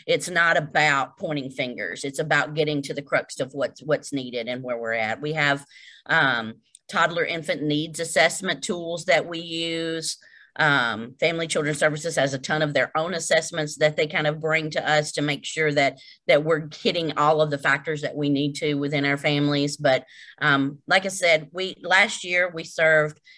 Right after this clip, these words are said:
we run about twenty cases in a given year, like, at a time, not throughout the year. And we served about twenty-five, um,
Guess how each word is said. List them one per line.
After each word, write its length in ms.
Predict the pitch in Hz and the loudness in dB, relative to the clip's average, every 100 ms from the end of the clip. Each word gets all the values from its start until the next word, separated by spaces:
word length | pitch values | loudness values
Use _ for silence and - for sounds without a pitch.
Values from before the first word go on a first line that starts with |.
| _ - | _ -8
we 100 | 190 | -4
run 300 | 175 214 254 | 2 4 4
about 280 | 226 160 | 2 0
twenty 300 | - 180 175 | -2 -10 -10
cases 640 | 156 175 156 - 156 156 - | 0 0 0 -2 -4 -4 0
in 140 | 156 | 0
a 60 | 143 | 2
given 380 | 151 156 147 | 2 4 4
year, 480 | 135 135 139 147 170 _ | 2 2 2 2 0 _
like, 280 | 139 117 - _ - | 0 0 -4 _ 0
at 140 | 170 | 2
a 60 | 196 | 2
time, 480 | - 147 113 98 123 | 2 0 2 0 0
not 200 | 143 - | -2 -2
throughout 300 | 151 120 120 | -2 -2 -2
the 80 | 120 | -10
year. 340 | 120 117 113 - - - | -8 -6 -6 -10 -20 -4
And 220 | 156 165 | -2 0
we 100 | 180 | -2
served 320 | 190 190 170 | 0 2 4
about 240 | 165 131 - | 2 -2 -2
twenty-five, 880 | - 160 160 160 147 147 139 139 139 _ _ _ _ | -6 -4 0 2 4 4 2 0 -6 _ _ _ _
um, 540 | 139 143 123 110 107 | 2 4 4 -2 -4